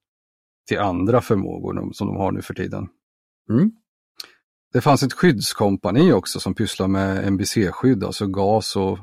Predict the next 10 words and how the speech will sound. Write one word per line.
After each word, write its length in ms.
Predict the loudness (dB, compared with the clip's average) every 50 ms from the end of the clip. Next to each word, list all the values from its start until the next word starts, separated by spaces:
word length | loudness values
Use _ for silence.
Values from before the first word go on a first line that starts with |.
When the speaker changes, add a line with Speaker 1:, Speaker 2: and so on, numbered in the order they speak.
| -12 _ _ _ _ _ _ _ _ _
Speaker 1:
nukleära 480 | -4 -4 -2 0 0 2 2 2 0 0
biologiska 520 | 0 0 0 0 0 -2 -4 -4 -6 -6
stridsmedel 560 | -6 -6 -6 -8 -8 -8 -8 -8 -6 -6 -6 -8
och 60 | -8
sånt 240 | -8 -10 -10 -12 _
som 540 | -18 -20 -12 -6 -2 -2 0 0 0 0 -2
skulle 200 | -4 -4 -6 -6
skydda 320 | -4 -4 -4 -4 -2 0 0
mot 160 | 0 0 0
det. 220 | 0 0 0 -2